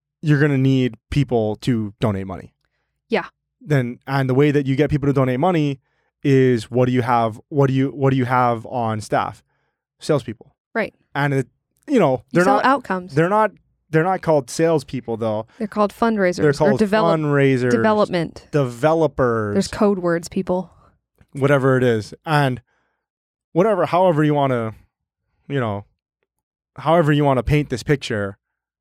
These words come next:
Speaker 1: sales is sales, right? It's their job to sell the mission of what they're doing for money.
Speaker 2: Yeah. It's funny how, uh, I was talking to somebody who was like, "Oh, yeah, like, I just wanna work for, uh, you know,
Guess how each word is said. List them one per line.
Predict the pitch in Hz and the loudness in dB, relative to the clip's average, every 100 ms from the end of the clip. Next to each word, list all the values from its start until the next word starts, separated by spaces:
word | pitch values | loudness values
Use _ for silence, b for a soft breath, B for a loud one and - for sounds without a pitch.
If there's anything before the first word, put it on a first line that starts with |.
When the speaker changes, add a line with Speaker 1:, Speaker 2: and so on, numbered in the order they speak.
| _ _ - | _ _ -6
Speaker 1:
sales | - 139 107 | 0 0 0
is | 98 | -4
sales, | 117 95 90 - _ | -6 -6 -10 -20 _
right? | 104 113 113 | -8 -6 -4
It's | - 131 | -8 -2
their | 143 139 | 0 2
job | 147 123 120 - | 2 2 0 -4
to | 131 113 | -6 -4
sell | - - 135 113 101 - _ _ _ _ _ _ _ _ _ _ _ _ | -4 0 2 2 0 -6 _ _ _ _ _ _ _ _ _ _ _ _
the | 139 | -2
mission | 131 160 190 160 | 2 2 2 0
of | 123 | 2
what | 127 | 0
they're | 147 135 | 2 0
doing | 117 101 104 101 _ _ _ _ _ _ _ _ _ _ _ | 0 -6 -8 -14 _ _ _ _ _ _ _ _ _ _ _
for | - 123 | -4 -4
money. | 95 - _ _ _ - | -8 -14 _ _ _ -6
Speaker 2:
Yeah. | 196 - _ _ _ _ _ _ _ _ _ | -4 -6 _ _ _ _ _ _ _ _ _
It's | 254 - | -2 0
funny | 277 277 | 0 2
how, | 277 294 277 254 _ - | 2 2 2 -2 _ -10
uh, | 202 196 180 - | -2 0 0 0
I | 208 | 0
was | 220 | 2
talking | 233 233 262 | 0 2 0
to | 196 | 2
somebody | 180 180 175 | 0 0 0
who | 185 | 0
was | 175 226 | 0 -2
like, | - | -8
"Oh, | 233 226 220 | -2 0 2
yeah, | 214 208 208 208 | 2 0 2 0
like, | 196 196 | -2 -4
I | 202 | -4
just | 240 - | -4 -4
wanna | 240 | -4
work | 214 202 - | -2 -4 -4
for, | 208 190 185 | -2 0 0
uh, | 185 185 B B B B B - | 0 -2 B B B B B -4
you | 202 | 2
know, | 202 190 | 4 2